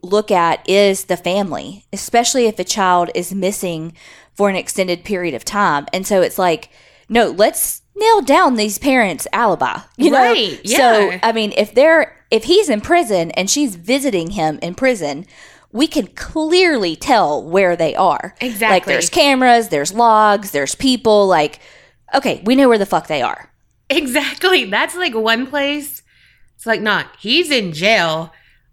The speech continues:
Speaker 2: He didn't do it. She's right there. She didn't do it. The brother, right there."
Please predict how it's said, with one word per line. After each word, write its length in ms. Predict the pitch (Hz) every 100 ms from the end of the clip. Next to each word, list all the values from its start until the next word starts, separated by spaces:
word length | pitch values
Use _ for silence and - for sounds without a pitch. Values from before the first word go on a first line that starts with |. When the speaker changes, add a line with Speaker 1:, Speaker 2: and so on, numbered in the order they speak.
| -
Speaker 2:
He 240 | 220 339
didn't 260 | 254 165 170
do 160 | 175
it. 340 | 170 185 - -
She's 380 | - 285 311
right 280 | 254 247 220
there. 440 | 214 254 208 196 -
She 280 | - - 320
didn't 220 | 254 175
do 160 | 175 220
it. 160 | -
The 60 | 220
brother, 580 | 220 349 262 254 269 -
right 320 | 185 262 349
there." 600 | 254 427 277 165 170 -